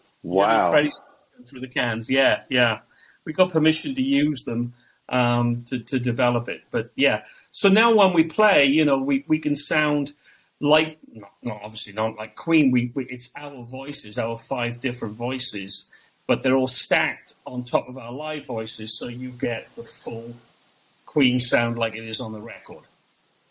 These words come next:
Speaker 1: That is so cool.
Speaker 2: Yeah, it was. Well, it, I, i-, in hindsight, <laughs> I think we bit off more than we could chew. Isn't this thing like Bicycle Race, right? It's three minutes long.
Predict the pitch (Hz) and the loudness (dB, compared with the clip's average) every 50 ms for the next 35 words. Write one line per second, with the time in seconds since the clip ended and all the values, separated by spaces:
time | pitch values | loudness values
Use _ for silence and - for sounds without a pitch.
0 | _ _ _ _ _ - - - - - - 147 151 156 139 117 101 131 - - | _ _ _ _ _ -14 -6 -4 -2 2 2 4 4 4 4 2 2 0 -2 -2
1 | - 120 120 117 110 - - 123 139 151 120 87 82 - _ _ _ _ _ _ | 0 2 2 2 2 0 2 4 4 4 2 -2 -6 -12 _ _ _ _ _ _
2 | _ _ _ _ _ _ _ - 185 214 226 220 208 196 190 185 196 214 226 220 | _ _ _ _ _ _ _ -10 -8 -8 -6 -4 -4 -4 -4 -4 -6 -8 -10 -10
3 | 220 - 247 - 226 208 226 226 226 226 214 214 - 196 214 208 196 208 233 _ | -10 -12 -14 -14 -14 -12 -12 -8 -6 -6 -6 -6 -6 -6 -6 -6 -8 -20 -20 _
4 | - 214 - - 220 220 214 202 226 240 262 262 233 - - - 160 143 156 160 | -14 -14 -12 -10 -8 -8 -6 -4 -4 -4 -4 -4 -6 -6 -4 -4 -4 -4 -4 -8
5 | - - - - 160 - - - 220 190 208 208 190 - 196 196 196 185 180 175 | -8 -4 -2 -2 0 0 -2 -2 -2 -2 -2 -4 -6 -4 -6 -6 -4 -4 -4 -6
6 | - 190 175 175 165 165 156 156 - - 151 147 - - 170 160 208 262 415 - | -6 -10 -10 -10 -8 -8 -8 -8 -4 -6 -6 -6 -6 -8 -6 -6 -6 -6 -6 -8
7 | 254 254 247 - - 370 247 240 226 208 196 - - - 180 - 190 190 - 196 | -8 -10 -10 -8 -6 -6 -4 -2 -2 -2 -2 -4 -6 -6 -6 -6 -4 -2 -2 -2
8 | 185 151 143 123 117 113 110 107 110 - - 113 113 123 123 123 - - - 196 | 0 0 -4 -4 -4 -6 -8 -10 -14 -10 -8 -8 -8 -8 -10 -14 -16 -10 -4 0
9 | 190 190 185 175 165 151 135 - - 139 131 135 143 151 165 - | 0 0 2 2 2 2 0 0 -4 -2 -2 -2 -2 -4 -8 -10